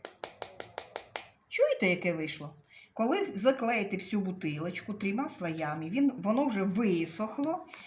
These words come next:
і потім на цю бутилочку, або на таку, як у вас є, починаємо наклеювати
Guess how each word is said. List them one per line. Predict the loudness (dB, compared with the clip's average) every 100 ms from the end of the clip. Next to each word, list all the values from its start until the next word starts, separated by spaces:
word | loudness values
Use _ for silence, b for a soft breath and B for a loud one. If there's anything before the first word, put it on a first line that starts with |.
| B 0
і | 2 2
потім | 2 4 4 4 2 0
на | 2 0
цю | 0 0 0
бутилочку, | 0 -4 -6 -4 -4 -6 -8 -10 -4
або | 0 2 2
на | 0
таку, | 0 -2 2 2
як | 2 0
у |
вас | 0 -2 -2
є, | -4 2 2 2 -2 -6 -14 _ -20 -20 _ _ _ B B B B
починаємо | 0 2 2 2 2 4 4 4 2 2
наклеювати | 2 0 0 2 2 2 0 -2